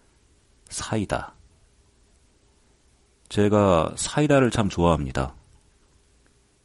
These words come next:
어, 브랜드를 가리지 않고 다 좋아합니다. 킨 사이다도 좋아합니다.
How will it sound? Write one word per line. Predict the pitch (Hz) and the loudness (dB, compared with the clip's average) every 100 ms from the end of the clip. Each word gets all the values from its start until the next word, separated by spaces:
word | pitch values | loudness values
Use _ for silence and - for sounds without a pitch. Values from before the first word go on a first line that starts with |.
| - | -20
어, | 87 73 69 | -14 -12 -12
브랜드를 | - 95 104 101 104 98 | 0 4 4 4 2 2
가리지 | 90 85 90 | 2 0 0
않고 | 78 76 78 76 110 107 - | -2 -2 -4 -4 -4 -12 -8
다 | - 78 | -2 -2
좋아합니다. | - 73 69 64 - - _ _ _ _ _ _ _ - | 0 -2 -2 -8 -12 -14 _ _ _ _ _ _ _ -10
킨 | - 151 131 | -2 0 0
사이다도 | 123 104 87 82 90 | 0 0 -2 0 -2
좋아합니다. | - 78 73 65 - - | -2 -4 -4 -8 -12 -14